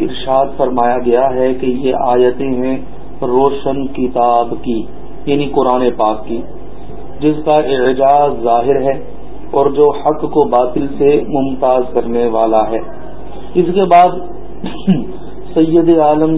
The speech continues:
صلی اللہ علیہ وسلم سے براہ رحمت و کرم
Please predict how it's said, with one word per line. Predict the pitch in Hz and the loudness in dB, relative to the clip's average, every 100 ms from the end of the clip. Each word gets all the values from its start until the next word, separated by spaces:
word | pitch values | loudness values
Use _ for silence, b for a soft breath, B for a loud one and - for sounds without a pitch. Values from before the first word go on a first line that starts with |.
| - | 0
صلی | 170 160 | 0 0
اللہ | 143 139 147 143 147 | 0 2 2 2 2
علیہ | 139 131 | 2 0
وسلم | 131 131 139 139 151 156 156 | -2 -2 -2 0 2 0 2
سے | 147 143 - - - - 139 | 2 2 0 -8 -8 -6 -2
براہ | 135 151 156 | 2 4 4
رحمت | 151 143 147 165 143 139 147 | 4 4 0 -2 -2 0 2
و | 143 | 2
کرم | 139 143 139 143 143 | 2 0 0 0 -4